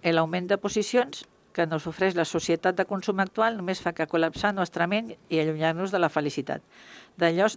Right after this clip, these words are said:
dedueix que portar una vida senzilla és la millor forma de dist-, disfrutar-la.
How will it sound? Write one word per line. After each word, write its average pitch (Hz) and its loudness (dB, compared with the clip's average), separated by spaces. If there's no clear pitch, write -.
dedueix 180 0
que 160 -2
portar 151 -2
una 160 0
vida 170 0
senzilla 214 -4
és 220 -2
la 165 -2
millor 147 -4
forma 147 -6
de - -2
dist-, 156 -10
disfrutar-la. 151 -6